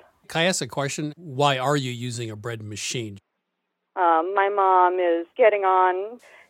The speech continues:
Speaker 2: She can't knead for long periods of time,
Speaker 1: Right.
Speaker 2: so the bread machine kneads for us.
Speaker 1: I do have a couple suggestions. I found that if you use the bread machine to knead the dough, but then took it out of the machine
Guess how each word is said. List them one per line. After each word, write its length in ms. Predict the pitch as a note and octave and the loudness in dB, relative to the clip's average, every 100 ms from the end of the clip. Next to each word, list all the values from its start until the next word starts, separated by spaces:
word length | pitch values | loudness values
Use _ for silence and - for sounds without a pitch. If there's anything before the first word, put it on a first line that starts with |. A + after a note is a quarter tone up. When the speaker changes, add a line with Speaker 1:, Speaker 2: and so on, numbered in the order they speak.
| - | -18
Speaker 2:
She 80 | A#3 | -2
can't 280 | D4 B3 - | 2 2 0
knead 600 | F#3+ G3+ G#3 G#3+ G3 F#3+ - | -8 -4 -4 -2 -2 -2 -2
for 120 | G3+ F3+ | 0 2
long 320 | F3 F3+ F3+ | 4 2 2
periods 400 | - G3 F3+ E3 | -6 -4 -4 -6
of 80 | - - | -12 -14
time, 360 | G#3 F#3 E3+ E3 | -6 -2 -2 -4
Speaker 1:
Right. 120 | - | -2
Speaker 2:
so 120 | F#3+ | -2
the 80 | F3+ | -2
bread 260 | - G#3 A3 | 2 4 4
machine 640 | G3+ - G3+ F3+ F3+ F3+ F#3 | 0 -8 -8 -6 -4 -6 -6
kneads 300 | E3+ E3+ - _ _ | -6 -6 -10 _ _
for 220 | C4+ G#3+ | 6 6
us. 220 | C#3 C#3 - _ _ _ _ - | 6 0 -8 _ _ _ _ -2
Speaker 1:
I 80 | D#3 | 2
do 140 | F3+ | 6
have 120 | E3 | 6
a 60 | C#3 | 4
couple 280 | C#3+ B2+ B2 | 0 0 -4
suggestions. 760 | B2 A#2 C3 B2 A#2 G#2 - - C3 | -6 -2 -2 -2 -6 -8 -10 -8 -6
I 100 | C3 | -6
found 520 | - G3 G3+ G3 C3+ | 0 4 4 2 0
that 120 | A#2+ | -4
if 160 | A#2 B2+ | -8 -8
you 60 | |
use 240 | B2 D3+ C#3 | -4 -4 -4
the 80 | |
bread 220 | A#2 C3 B2 | -4 -4 -4
machine 380 | A#2 - B2 A#2+ | -4 -4 -6 -8
to 100 | A2+ | -10
knead 360 | A#2 B2 C#3 | -8 -8 -8
the 80 | C3 | -10
dough, 520 | A2+ B2+ B2 G2+ G2+ _ _ _ _ _ _ _ _ _ - | -6 -2 -2 -6 -12 _ _ _ _ _ _ _ _ _ -8
but 140 | C3+ | -4
then 180 | C3+ B2+ | -4 -4
took 300 | - E3 D3 | -2 -2 -2
it 120 | C3+ - | -6 0
out 200 | C#3 D3+ | 2 4
of 60 | C3+ | 2
the 60 | A#2 | -4
machine 720 | G#2 - F#3+ B2+ G2+ G2+ | -6 -2 -2 -2 -6 -14